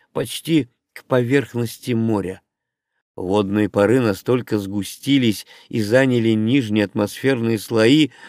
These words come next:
что вершины мачт первоклассного фрегата, вероятно, оказались бы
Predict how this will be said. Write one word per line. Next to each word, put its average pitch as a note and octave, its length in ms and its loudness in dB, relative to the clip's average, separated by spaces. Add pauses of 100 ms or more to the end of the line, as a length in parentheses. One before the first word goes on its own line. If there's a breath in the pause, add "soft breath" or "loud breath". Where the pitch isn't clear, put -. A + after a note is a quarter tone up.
(100)
что - 280 0
вершины B2+ 760 0
мачт B2+ 600 -2 (260 soft breath)
первоклассного C3 880 0
фрегата, B2 480 -2
вероятно, B2 760 2 (260 soft breath)
оказались A#2+ 760 0
бы C3+ 260 -2